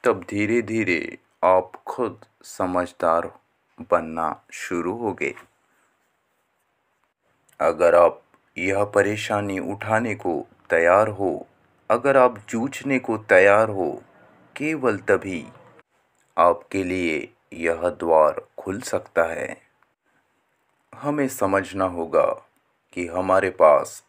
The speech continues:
समय नहीं है, क्योंकि जब हम सोचते हैं, विचार करते हैं कि हम धीरे-धीरे बदलेंगे, जैसा-जैसा समय बीतेगा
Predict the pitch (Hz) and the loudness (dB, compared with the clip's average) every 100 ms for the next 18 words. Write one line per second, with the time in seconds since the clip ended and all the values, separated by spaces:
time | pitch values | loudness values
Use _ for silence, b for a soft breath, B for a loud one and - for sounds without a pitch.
0 | - - 107 107 98 85 78 92 92 123 | -12 -4 -2 0 0 -2 -2 -4 -4 -6
1 | 104 85 - - _ _ _ _ _ _ | -6 -10 -10 -16 _ _ _ _ _ _
2 | _ _ _ _ - 180 175 - 95 85 | _ _ _ _ -4 -2 -2 -2 -2 -2
3 | - _ - 104 151 151 135 135 135 117 | -8 _ -18 -2 -2 0 -2 -4 -4 -4
4 | 113 110 - - 117 87 76 - - _ | -4 -8 -6 -2 -2 0 -2 -2 -10 _
5 | 78 87 - 95 110 107 101 - 107 90 | -14 -6 2 2 2 0 0 -2 -6 -4
6 | 87 69 - _ _ _ _ _ _ 156 | -6 -6 -10 _ _ _ _ _ _ -8
7 | 139 135 110 104 107 107 107 95 98 95 | -4 -4 -4 -6 -4 -2 -4 -4 -6 -6
8 | 95 85 82 80 82 82 85 80 73 - | 0 0 0 -4 -4 -4 -6 -8 -8 -12
9 | _ _ _ _ _ _ _ _ 76 - | _ _ _ _ _ _ _ _ -14 -2
10 | 90 90 92 90 92 87 - 87 - 85 | -2 2 2 2 2 0 0 -2 -2 -4
11 | 82 82 78 85 - 107 107 95 69 - | 0 0 -2 -6 -4 -8 -2 2 0 -2